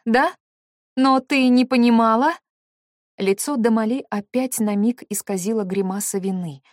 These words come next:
будто она совершила ошибку и даже сожалела о ней. Пандея первая бросилась на подругу, которая по инерции вскинула руку с пистолетом, но Дея отмахнулась от оружия,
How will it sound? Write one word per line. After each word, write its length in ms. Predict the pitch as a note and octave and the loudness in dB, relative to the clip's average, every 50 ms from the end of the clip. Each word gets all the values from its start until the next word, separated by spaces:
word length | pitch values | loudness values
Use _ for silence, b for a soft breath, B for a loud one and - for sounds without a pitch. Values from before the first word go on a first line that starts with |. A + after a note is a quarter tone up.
| _ _ _ - | _ _ _ -4
будто 500 | B3 A3 A3 C4 B3+ - _ - G#3+ G#3 | -4 -2 -2 -4 -6 -8 _ -6 -4 -4
она 300 | G#3 G3+ G#3+ G#3+ G3+ F#3+ | -2 -2 -2 -2 -4 -4
совершила 600 | - - G#3 G3+ G3+ - - - A#3 G#3+ G3+ G3 | -4 -4 -4 -4 -4 -4 -4 -4 -2 -2 -2 -2
ошибку 560 | G3+ G3 - - D4 C#4+ - - G3+ F#3+ F3 b b b b b b | -4 -4 -6 -6 -6 -6 -6 -4 -6 -6 -6 b b b b b b
и 100 | A#3+ G#3+ | -4 -2
даже 340 | A3+ A3+ A3 G3 G3+ G3+ F#3 | -2 -2 -2 -2 -4 -4 -6
сожалела 680 | - - A3 G#3 F3 G3 F#3+ F#3 F3+ G3+ G#3+ F#3 D#3+ | -4 -4 -2 -2 0 -2 -2 -2 -2 -2 -4 -4 -6
о 140 | C#3+ C#3+ D3 | -10 -12 -12
ней. 400 | D3 D3 D3 D3 C#3+ - - - _ _ _ _ _ _ _ _ _ | -12 -14 -14 -14 -16 -18 -20 -20 _ _ _ _ _ _ _ _ _
Пандея 460 | B3 A#3+ A#3 A#3+ A#3+ C#4+ D4 C#4+ C4+ - | 0 2 2 2 2 0 -2 -4 -6 -6
первая 440 | _ B3 A#3+ A#3 A#3 G#3+ A3+ A3 A3 | _ -2 0 0 0 -2 -2 -2 -2
бросилась 560 | G3 - G3+ A3+ A3+ - B3+ A#3+ A#3+ A#3 - | -2 -2 -2 -2 -2 -2 0 0 0 0 0
на 120 | A#3 A#3 G#3+ | -2 -2 -2
подругу, 460 | - A3 G3+ G3+ G#3+ A3 A3 A#3 B3 | -2 -2 0 2 2 2 0 0 -2
которая 400 | - A3+ - A3+ A3 A3 G#3+ G#3+ | -4 -4 -2 0 0 0 -2 -4
по 260 | - - A3 G#3 G#3 | -2 0 0 0 2
инерции 540 | G#3 G3+ G#3 A3 A#3+ B3 - - - A#3 A3 | 0 0 0 0 -2 -4 -6 -4 -4 -4 -4
вскинула 580 | - - - - A3 A3+ G#3+ G#3+ G#3 G3 F#3+ | -4 -8 -8 -4 -2 0 0 0 0 -2 0
руку 260 | F#3+ G#3 A3 G#3+ - G3+ | 0 0 0 0 -2 -6
с 80 | - | -6
пистолетом, 680 | - G#3 G3 - - F#3+ F#3+ A3 B3+ B3+ - G#3+ G3 B B B B | -6 -8 -8 -4 -4 -2 0 0 -2 -2 -2 -4 -4 B B B B
но 220 | - G#3+ A3 G#3+ G#3+ | -2 0 0 0 0
Дея 360 | F#3 F#3 A#3 A#3+ A3+ G#3+ - - | 0 0 0 2 2 -2 -4 -6
отмахнулась 840 | A3 G#3 - - G#3 A3 G#3 - - A3+ A3+ G#3 E3+ D#3+ D#3+ - - | -8 -8 -4 -4 -4 -4 -4 -4 -2 -2 -2 0 -2 -4 -8 -10 -10
от 140 | - F3 - | -12 -8 -6
оружия, 500 | F3 E3+ G3+ A#3+ B3+ A3+ A3+ A#3+ A#3+ A3+ | -4 -4 -2 -4 -4 -2 -2 -2 -2 -4